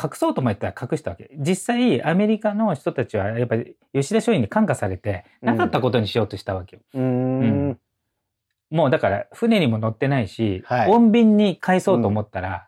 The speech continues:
Speaker 2: うん。うん。
Speaker 1: 自分で行っちゃったわけよ。
Speaker 2: <laughs>
Speaker 1: し-、下田のところに。
Speaker 2: うんうんうん。
Speaker 1: あの、乗ろうとしてこうや-、だから要するに自分の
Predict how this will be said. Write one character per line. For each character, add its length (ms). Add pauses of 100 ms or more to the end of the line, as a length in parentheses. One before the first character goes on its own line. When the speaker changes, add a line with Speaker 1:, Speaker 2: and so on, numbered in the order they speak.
Speaker 2:
う 80
ん。 40
う 40
ん。 240 (300)
Speaker 1:
自 220
分 160
で 80
行 100
っ 20
ち 60
ゃ 40
っ 20
た 100
わ 100
け 100
よ。 60 (400)
Speaker 2:
<laughs> 400
Speaker 1:
し-、 160
下 240
田 120
の 100
と 80
こ 120
ろ 100
に。 60
Speaker 2:
う 60
ん 40
う 40
ん 40
う 20
ん。 60
Speaker 1:
あ 120
の、 200
乗 240
ろ 120
う 60
と 100
し 60
て 100
こ 120
う 40
や-、 120
だ 100
か 80
ら 60
要 160
す 100
る 40
に 60
自 140
分 200
の 240